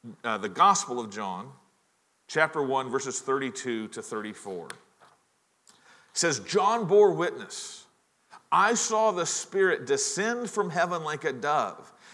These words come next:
and it remained on him. I myself did not know him, but he who sent me to baptize with water said to me, 'He on whom you see the Spirit descend and remain,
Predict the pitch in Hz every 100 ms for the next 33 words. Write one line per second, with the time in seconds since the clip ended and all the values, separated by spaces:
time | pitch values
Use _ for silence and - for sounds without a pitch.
0 | - - 160 160 - 151 147 143 185 226
1 | 262 196 123 104 - 92 64 - _ _
2 | _ _ _ _ _ - - 196 262 294
3 | 254 262 269 262 254 - 214 202 170 180
4 | 220 240 190 120 147 147 - 247 285 277
5 | 262 - 247 277 254 247 233 226 233 233
6 | 220 214 190 185 180 208 202 185 - 208
7 | 208 185 131 117 117 - - - - 220
8 | 262 277 202 190 170 175 160 123 139 233
9 | 269 - 254 247 214 208 - 226 214 160
10 | 139 170 165 202 220 240 254 185 185 175
11 | 175 185 151 107